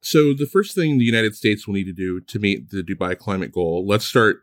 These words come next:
with the biggest source of greenhouse gases here in the U S, which is transportation. The vast majority of which, of course, are cars and trucks. So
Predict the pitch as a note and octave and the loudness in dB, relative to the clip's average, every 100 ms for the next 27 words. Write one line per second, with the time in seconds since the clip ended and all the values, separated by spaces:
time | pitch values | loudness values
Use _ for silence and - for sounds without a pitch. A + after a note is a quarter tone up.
0 | - F#2+ F2 F#2 F2+ D#2+ A#2 A#2+ - G2 | -2 -2 0 2 4 4 4 4 4 2
1 | - F#2+ F#2+ F#2 F2+ - E2+ E2 F2+ - | 0 -6 -4 -4 -6 -2 -2 -2 -8 -6
2 | E2+ F2 E2+ D#2+ - F2+ - - F#2 - | -4 -2 -2 -4 -4 -6 -6 -2 -2 0
3 | G2 D#2+ D#2 F2 B2 E3 _ - E2 E2+ | -2 0 0 2 0 0 _ 2 4 2
4 | - F#2 E2+ E2+ F2 E2+ F2+ E2 - E2+ | 2 0 2 2 2 0 0 -2 2 2
5 | - E2+ E2 F2 E2+ E2+ - E2 - - | 2 -2 0 0 -2 -2 -2 -2 -4 -14
6 | - - - G2 F#2 F2+ | -14 -2 2 4 4 2